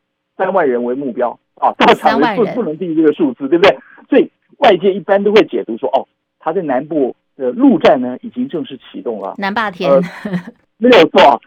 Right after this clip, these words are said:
Speaker 1: 所以，呃，接下来要看的好像另，另外一个对蓝营来说，其实大部分的这个心腹之患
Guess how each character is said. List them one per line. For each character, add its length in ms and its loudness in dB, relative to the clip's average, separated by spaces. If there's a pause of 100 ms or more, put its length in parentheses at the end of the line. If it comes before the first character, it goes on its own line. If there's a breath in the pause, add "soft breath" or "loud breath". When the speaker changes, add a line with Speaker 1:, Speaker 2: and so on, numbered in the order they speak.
(100)
Speaker 1:
所 100 -2
以， 100 0 (380)
呃， 140 -2 (200)
接 120 -2
下 140 0
来 80 0
要 140 4
看 240 -2
的 100 0
好 200 -2
像 280 -2
另， 240 -8
另 120 2
外 100 4
一 40 4
个 140 0 (160)
对 180 0
蓝 240 2
营 100 -4
来 180 4
说， 160 0 (100)
其 80 -16
实 140 -6
大 180 2
部 100 -8
分 200 0
的 120 4
这 120 -10
个 160 -2
心 240 -14
腹 160 -10
之 120 -6
患 240 2